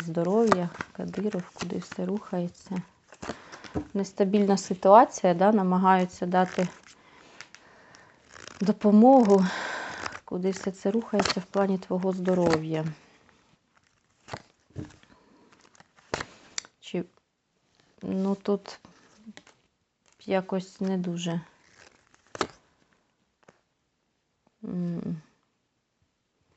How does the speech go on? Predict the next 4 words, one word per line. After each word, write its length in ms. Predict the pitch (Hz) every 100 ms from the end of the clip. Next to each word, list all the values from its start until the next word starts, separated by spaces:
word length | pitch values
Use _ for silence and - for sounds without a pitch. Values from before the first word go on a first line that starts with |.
| _ _ _ _ _ -
Може 240 | 190 196
все 220 | 196 202
дуже 440 | 190 202 196 175 -
закінчитися 1040 | 175 180 180 190 185 175 180 - 170 160